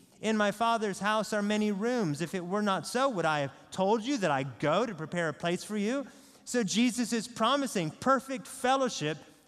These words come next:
in the future with the Father. But then Jesus goes on to say that they don't have to wait. In a sense, when you walk with the Lord,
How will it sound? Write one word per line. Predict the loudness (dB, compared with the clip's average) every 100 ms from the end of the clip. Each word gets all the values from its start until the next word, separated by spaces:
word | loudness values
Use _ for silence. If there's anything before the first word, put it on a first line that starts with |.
| _
in | 0 2
the | 0
future | -4 -4 -4 -4 -6 -6 -8 -16 _ -4
with | -4 -2
the | -4
Father. | -2 0 0 -2 -8 -12 -20 _ _ _ _ _ _ _ _ _ _ _ _ _ _ _ _ -16
But | -6
then | -4
Jesus | -4 -6 -6 -8
goes | -6
on | -4 -4
to | -6
say | -4 -4
that | -4
they | -6
don't | -4 -6
have | -8 -8
to | -10
wait. | -8 -10 -12 -18 -20 _ _ _ _
In | -2
a | 0
sense, | 2 4 4 0 -8 -20 -20 -8
when | -2 0
you | 2
walk | 0 0 0 0 -6 -6
with | -6 -4 -4
the | -4
Lord, | -2 0 0 -2